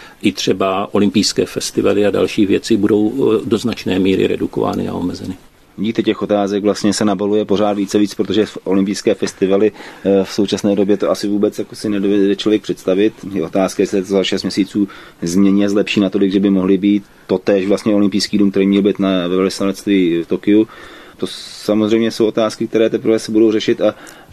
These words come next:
Speaker 2: ale taky budou potřebovat nějaký deadline, kde se bude muset přece rozhodnout. Ten olympijský dům určitě
Speaker 1: Olympijský
Speaker 2: už
Speaker 1: dům,
Speaker 2: teď
Speaker 1: já myslím, že my neustále komunikujeme s ministerstvem zahraničí, ale bude v podstatně omezenějším měřítku, než jsme původně plánovali, než jsme původně jednali, a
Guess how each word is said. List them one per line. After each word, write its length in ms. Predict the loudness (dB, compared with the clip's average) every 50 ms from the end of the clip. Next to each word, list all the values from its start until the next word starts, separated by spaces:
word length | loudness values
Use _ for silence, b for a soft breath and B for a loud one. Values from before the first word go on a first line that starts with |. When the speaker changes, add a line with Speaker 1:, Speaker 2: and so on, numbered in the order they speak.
| -6 -4 0
Speaker 2:
ale 160 | 0 2 0
taky 240 | 0 0 0 0 2
budou 180 | 4 4 2 2
potřebovat 400 | 0 -2 -2 0 0 2 2 2
nějaký 500 | 0 0 0 0 0 2 2 4 2 0
deadline, 500 | 0 0 0 0 2 2 0 0 2 2
kde 120 | 2 2 0
se 100 | 0 2
bude 160 | 2 2 2
muset 220 | 2 0 -4 -6
přece 220 | -4 -4 -4 -2 0
rozhodnout. 300 | 0 0 0 0 0 0
Ten 120 | 0 0
olympijský 520 | 0 2 0 2 0 -2 -2 -2 0 2 2
dům 160 | 4 4 4
určitě 200 | 2 2 0 0
Speaker 1:
Olympijský 360 | 0 0 0 0 0 0 2
Speaker 2:
už 80 | 0 2
Speaker 1:
dům, 80 | 2
Speaker 2:
teď 80 | 2 0
Speaker 1:
já 100 | 0 0
myslím, 300 | -2 -2 0 0 0 2
že 100 | 2 2
my 160 | 0 0 0
neustále 640 | 0 0 0 2 2 0 0 -2 -2 -2 0 0 -2
komunikujeme 540 | -2 -2 0 0 0 0 0 -2 0 0 0
s 40 | 0
ministerstvem 540 | 0 -2 -2 -2 -4 -6 -4 -4 -4 -2 0
zahraničí, 640 | 0 0 0 0 -2 -2 -2 -4 -4 -4 -4 -2
ale 180 | -2 -2 0 0
bude 180 | 0 0 0
v 80 | -2 -4
podstatně 480 | -4 -6 -4 -2 -4 -4 -4 -4 -2
omezenějším 880 | 0 2 2 2 2 2 2 2 0 0 0 0 0 0 0 -2 -2 -6 -8 -6 -2
měřítku, 440 | 0 0 2 2 0 0 0 0 0
než 120 | 0 0
jsme 160 | -2 -4 -4 -2
původně 380 | 0 2 2 2 2 2 0
plánovali, 460 | -2 -4 -4 -2 -2 -2 -2 -2 -2
než 100 | -2 -2
jsme 140 | -2 -2 -2
původně 400 | 0 2 2 2 2 2 0 0
jednali, 420 | 0 0 0 0 2 2 2 2
a 60 | 0